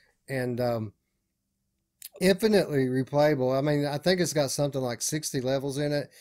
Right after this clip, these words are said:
and even after you finish the levels, there's a free play, like a sandbox mode,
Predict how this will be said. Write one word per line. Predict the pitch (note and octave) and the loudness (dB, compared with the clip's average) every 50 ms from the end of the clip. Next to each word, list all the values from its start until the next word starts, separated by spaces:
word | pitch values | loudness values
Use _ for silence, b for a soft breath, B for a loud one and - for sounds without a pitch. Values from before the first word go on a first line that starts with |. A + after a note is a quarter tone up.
| B B B | B B B
and | - C3+ C#3 E3 | -4 0 2 2
even | F#3+ F#3+ F3+ E3 | 4 4 4 4
after | D#3+ E3+ E3 E3 D3+ | 4 4 2 0 -2
you | C#3 B2+ A#2+ | -6 -6 -6
finish | - - D#3 D#3 D#3 D3+ - - | -2 -2 0 0 2 0 -2 -4
the | C3+ B2 | -4 -2
levels, | B2 C3+ C#3+ D3+ C3+ B2+ B2 A#2+ G#2 - b b b b b b | 0 0 0 0 0 0 -2 -4 -6 -8 b b b b b b
there's | - A#2 C#3 C#3 B2+ A2 | -6 0 0 0 2 2
a | C3 A#2 | -2 -4
free | - - D#3 E3 E3+ | -2 -2 0 0 0
play, | E3 - C3+ B2 A#2+ A#2 A2+ | 0 0 0 0 0 0 -2
like | A2+ A#2 - A#2+ | -4 -6 -4 -4
a | |
sandbox | A2+ - C#3+ C#3+ D3 D3 C#3 B2 A#2 A2+ G#2 - - | -4 -2 -2 0 0 0 0 0 -2 -2 -4 -6 -8
mode, | A#2+ A2+ G#2+ G#2+ G#2 G2 - | -8 -8 -8 -8 -10 -12 -14